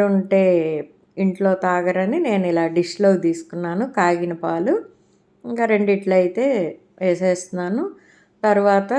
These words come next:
finally జీడిపప్పు, కిస్మిస్ కూడా వేసేసి సగ్గుబియ్యం పాయసం, అలాగే శనగపప్పు పాయసం రెండు రెడీ అయిపోయాయి.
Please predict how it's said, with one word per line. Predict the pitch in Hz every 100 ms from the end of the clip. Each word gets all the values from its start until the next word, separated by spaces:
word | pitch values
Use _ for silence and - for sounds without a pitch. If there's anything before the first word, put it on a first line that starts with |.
| 285
finally | 254 196 185 190 196 240
జీడిపప్పు, | 208 185 180 190 185 214
కిస్మిస్ | 214 196 185 190 185 -
కూడా | 180 180 214 330 - _ _ _ _ _ -
వేసేసి | 196 190 196 196 196 - 359 440 - _ _ _
సగ్గుబియ్యం | - 190 180 175 180 185 185 175
పాయసం, | 175 175 180 180 240 339 403 - - _ _ -
అలాగే | 190 185 185 185 311 427 - _ _ _ _ _ _ _ _ _ _ _
శనగపప్పు | - 202 190 185 185 185 185 - 180 170 165
పాయసం | 175 175 175 185 220
రెండు | 196 175 175 202
రెడీ | 202 175 170
అయిపోయాయి. | 180 175 170 170 165 165 190